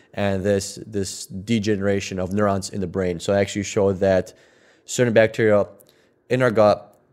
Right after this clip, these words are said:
can produce an increased amount of this amyloid protein, which then causes an increased probability and percentage of somebody getting Alzheimer's. So there is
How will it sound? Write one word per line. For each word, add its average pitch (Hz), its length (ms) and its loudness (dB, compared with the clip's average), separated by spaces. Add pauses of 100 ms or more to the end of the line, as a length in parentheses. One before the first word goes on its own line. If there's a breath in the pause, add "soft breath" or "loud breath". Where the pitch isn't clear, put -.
(340)
can 110 180 -2
produce 110 380 -2
an 104 100 -8
increased 104 220 -4
amount 98 320 -2
of 98 80 -4
this 95 140 -4
amyloid 120 400 -2
protein, 104 420 -4
which 98 200 -6
then 101 280 -4 (640 soft breath)
causes 95 420 2
an 95 200 -6
increased 92 420 -4 (120)
probability 92 560 -2
and 90 140 -8
percentage 90 380 -8
of 87 180 -4
somebody 87 280 -8
getting 87 240 -8
Alzheimer's. - 600 -10
So 98 240 0
there 101 280 4
is 107 220 0